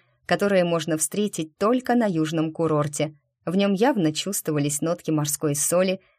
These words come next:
тропических растений и почему-то экзотических специй. «Я помню эту набережную совсем другой», задумчиво произнес Франсуа, когда они спустились по лестнице к самой воде, на пляж,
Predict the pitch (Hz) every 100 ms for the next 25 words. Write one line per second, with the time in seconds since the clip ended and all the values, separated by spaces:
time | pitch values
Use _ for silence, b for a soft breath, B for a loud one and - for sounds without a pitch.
0 | b - 156 151 151 151 - 135 - 147
1 | 147 - 160 165 165 - _ _ - 196
2 | 220 - 240 262 277 262 b b - 185
3 | 185 208 - 302 - 262 - 269 - -
4 | - 262 180 - 156 156 - b _ _
5 | - 170 170 214 214 151 165 185 151 147
6 | 151 160 156 147 143 170 151 147 147 151
7 | 147 135 139 127 131 - - 160 214 156
8 | 147 135 123 143 139 139 - _ _ _
9 | - 165 160 156 156 - 143 147 156 147
10 | 147 151 151 - 151 147 - 160 180 -
11 | _ _ _ - 160 214 254 180 202 -
12 | 147 - 160 151 - 147 147 202 - 180
13 | - - - 139 139 139 143 135 160 190
14 | _ 147 139 143 139 147 -